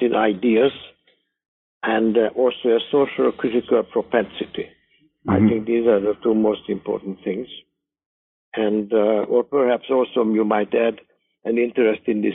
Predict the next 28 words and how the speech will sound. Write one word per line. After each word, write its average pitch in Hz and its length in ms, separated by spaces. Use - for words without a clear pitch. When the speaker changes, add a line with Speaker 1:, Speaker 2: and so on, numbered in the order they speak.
Speaker 1:
question - 540
of 101 160
the 101 100
difference 101 500
between 98 380
appearance 107 580
and 98 200
reality. 101 600
Speaker 2:
Mm-hmm. 101 300
Speaker 1:
I - 100
Speaker 2:
Mm-hmm. 101 120
Speaker 1:
think, - 140
and 127 200
that, 147 200
that 156 180
is 131 120
very 123 220
closely 117 540
linked 113 260
to 120 80
the 101 220
social 107 320
critical 98 540
propensity 107 680
because, 107 360
you 127 220
know, 110 180
most 135 280